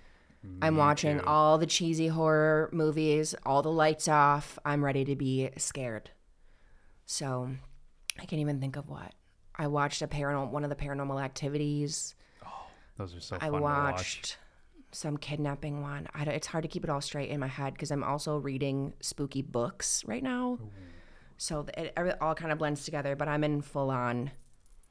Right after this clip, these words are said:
Speaker 1: spooky season mode. Letterkenny and murdery stuff is, which really sums me up if you think about it. Um, what about you? What are you watching?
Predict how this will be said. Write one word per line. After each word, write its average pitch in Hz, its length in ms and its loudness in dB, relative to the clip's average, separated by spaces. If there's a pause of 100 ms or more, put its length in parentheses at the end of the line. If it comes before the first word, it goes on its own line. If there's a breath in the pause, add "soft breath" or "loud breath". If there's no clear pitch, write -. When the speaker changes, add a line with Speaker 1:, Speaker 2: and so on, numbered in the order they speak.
(800)
Speaker 1:
spooky - 400 -6
season - 400 -10
mode. - 300 -12 (280)
Letterkenny 156 760 0 (560)
and 147 100 0
murdery 131 420 0
stuff - 460 -6 (100)
is, 151 160 -8 (500 loud breath)
which 175 120 -2
really 190 180 8
sums 131 320 0
me 131 120 0
up 110 200 -4
if - 140 -8
you 131 60 -8
think - 180 -10
about - 240 -8
it. - 160 -12 (300)
Um, - 220 -12 (1120 soft breath)
what 156 100 -4
about 165 160 -6
you? 175 180 -6
What 160 80 -8
are 170 60 -6
you 175 80 -8
watching? - 240 -14